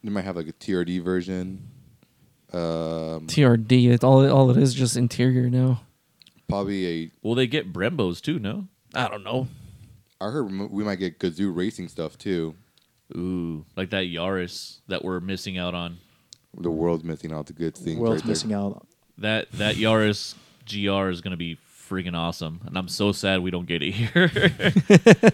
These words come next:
Speaker 2: <laughs>
Speaker 3: That, that could
Speaker 1: Hey.
Speaker 3: be my daily. <laughs>
Speaker 1: But look at this. Look at this. Probably the eight six. We might have the G R here.
Speaker 3: Maybe.
Speaker 1: Hopefully. <laughs> Hopefully.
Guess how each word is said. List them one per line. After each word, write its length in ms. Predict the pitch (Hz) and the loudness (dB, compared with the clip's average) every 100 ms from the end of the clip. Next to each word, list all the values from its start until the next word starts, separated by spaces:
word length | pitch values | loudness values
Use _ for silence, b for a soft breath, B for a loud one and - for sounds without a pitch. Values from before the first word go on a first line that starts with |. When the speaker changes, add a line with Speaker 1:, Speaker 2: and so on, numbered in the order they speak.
| - | 4
Speaker 2:
<laughs> 400 | - _ - - | -6 _ -20 -4
Speaker 3:
That, 160 | 107 - _ _ | -2 -2 _ _
that 120 | 98 95 | -6 0
could 60 | 113 | 0
Speaker 1:
Hey. 40 | |
Speaker 3:
be 60 | 117 | 0
my 80 | 107 | -2
daily. 380 | 123 233 107 - _ - | -2 -4 -10 -14 _ -4
<laughs> 300 | 135 - 156 | -2 -2 2
Speaker 1:
But 120 | 101 | 4
look 180 | 107 117 | 6 6
at 60 | |
this. 220 | 131 147 220 | 6 6 4
Look 240 | 107 117 123 | 0 2 2
at 100 | 98 | 4
this. 320 | 135 120 - _ | 2 2 -6 _
Probably 260 | - 117 117 | 0 2 4
the 100 | 92 | 2
eight 160 | 95 107 | 0 -2
six. 380 | - 143 117 98 | 0 -2 -2 -6
We 60 | |
might 140 | 95 98 | -4 -2
have 160 | 104 | -4
the 100 | 90 | -4
G 220 | 80 92 101 | -6 -4 -2
R 120 | 120 | -2
here. 300 | 87 80 85 _ _ _ | -4 -6 -10 _ _ _
Speaker 3:
Maybe. 440 | 92 90 92 131 151 - | -4 0 6 6 4 4
Speaker 1:
Hopefully. 720 | 104 104 87 95 113 87 85 - 101 | 4 4 2 2 2 2 -2 -10 -18
<laughs> 180 | 95 | -12
Hopefully. 640 | - 98 87 87 95 85 | -4 -4 -4 -4 -2 -4